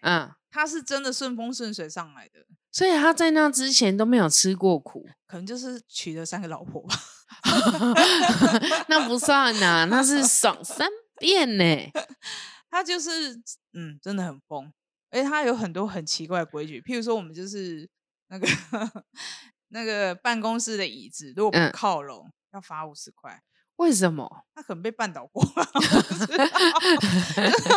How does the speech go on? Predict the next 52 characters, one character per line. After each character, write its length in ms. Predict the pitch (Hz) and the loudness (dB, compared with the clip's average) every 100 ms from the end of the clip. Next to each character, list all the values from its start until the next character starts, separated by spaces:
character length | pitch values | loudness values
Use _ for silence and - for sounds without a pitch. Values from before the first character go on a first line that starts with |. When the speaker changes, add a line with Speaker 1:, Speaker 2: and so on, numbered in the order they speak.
| 427 | 4
Speaker 2:
不 120 | 453 | 2
知 200 | 403 202 | 4 4
道， 320 | 175 330 254 - - - | 6 6 4 0 -12 -4
还 100 | 247 | 0
真 160 | 240 294 | 2 2
的 80 | 269 | 4
有 80 | 180 | 2
人 100 | 170 | 2
被 120 | 196 | 0
罚。 300 | 196 - - - _ - - - - - | -2 -8 -14 -16 _ -12 -8 -8 -10 -8
而 80 | 220 | -2
且 120 | 403 | 0
他 180 | 403 403 | 0 -4
就 120 | 381 | -4
是 160 | 359 247 | -2 -2
一 100 | 240 | -2
进 220 | 302 247 | -2 0
来， 180 | 180 175 | 0 0
他 140 | 254 | 0
就 80 | 285 | -2
是 120 | 285 | -4
一 120 | 220 | -6
进 180 | 220 247 | -4 -2
办 140 | 226 | 0
公 160 | 214 214 | -2 -6
室， 100 | 214 | -8
大 180 | 214 196 | -6 -4
家 140 | 190 | -6
就 160 | 185 190 | -8 -8
会 140 | 190 | -10
很 180 | 170 151 | -10 -16
紧 220 | 160 - _ | -18 -18 _
绷。 120 | 131 139 _ - | -20 -20 _ 0
Speaker 1:
对。 120 | 262 | 0
Speaker 2:
我 60 | |
记 120 | - 294 | 0 -2
得 60 | |
我 60 | 214 | -4
们 100 | 208 | -4
那 140 | 247 | -6
时 120 | 220 | -6
候 100 | 208 | -6
的 120 | 208 190 | -8 -10
那 100 | 196 | -14
个 60 | - | -4
柜 220 | 240 175 | -4 -4
台 400 | 180 151 87 165 _ | -6 -8 -10 -16 _
是 200 | - 233 | -6 -2
那 140 | 208 190 | 0 0
个 480 | 170 151 131 87 - | -2 -4 -6 -8 -2
孕 220 | 202 175 | -2 -2
妇。 280 | - 175 - | -2 -4 -4